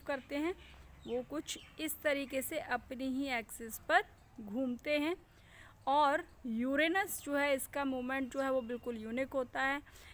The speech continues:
जिस तरीके से एक स-, अ, आप बॉल देखते हैं, ball ground पर किस तरीके से roll करती है, इस तरीके से roll करते हुए जाती है ना, तो इसी तरीके से Uranus जो है वो भी एक ball की तरह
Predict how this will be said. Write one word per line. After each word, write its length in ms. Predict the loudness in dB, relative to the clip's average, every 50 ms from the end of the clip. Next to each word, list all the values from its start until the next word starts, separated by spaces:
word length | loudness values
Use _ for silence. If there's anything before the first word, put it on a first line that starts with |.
| -20 -12 -4
जिस 240 | -2 -2 -2 2 2
तरीके 360 | 2 2 4 2 -2 -2 -4
से 200 | -2 -2 -2 -2
एक 120 | -2 -4
स-, 140 | -4 -4 -2
अ, 80 | -2 0
आप 380 | 0 0 0 0 2 2 2 2
बॉल 400 | 2 0 4 4 4 4 4 4
देखते 300 | 2 0 0 -2 -4 -4
हैं, 180 | -4 -4 -2 0
ball 240 | 2 4 4 4
ground 340 | 4 2 2 2 2 0 -2
पर 140 | -4 -4 -4
किस 200 | -4 -4 -4 -2
तरीके 280 | -2 -2 -2 -2 -4 -2
से 140 | 0 0
roll 200 | 2 2 2 0
करती 360 | -2 -4 -6 -6 -6 -8 -8 -8
है, 140 | -8 -6 -6
इस 140 | -6 -6 -4
तरीके 300 | -4 -6 -4 -4 -4 -4
से 140 | -2 -2 0
roll 200 | 0 0 0 -2
करते 300 | -4 -6 -6 -6 -6 -4
हुए 180 | -2 -2 -2
जाती 360 | 0 0 0 0 -2 -4 -4 -2
है 120 | -2 0
ना, 120 | -2 -2 -4 -8 -14 -20 -20 -20 -18 -18 -18 -12 -8
तो 140 | -6 -6 -6
इसी 340 | -4 -4 -2 0 0 -2 -2
तरीके 460 | 2 2 2 2 0 -2 -4 -4 -4
से 260 | -4 -2 -2 0 2
Uranus 760 | 2 2 2 0 -2 -2 4 6 6 6 8 6 4 4 2
जो 140 | 0 0 2
है 160 | 4 4 4
वो 160 | 4 4 0 0
भी 160 | 0 -2 -2
एक 220 | -2 -2 -4 -4
ball 260 | 0 2 4 4 4
की 140 | 2 -2 -6
तरह 300 | -2 0 0 0 0 -2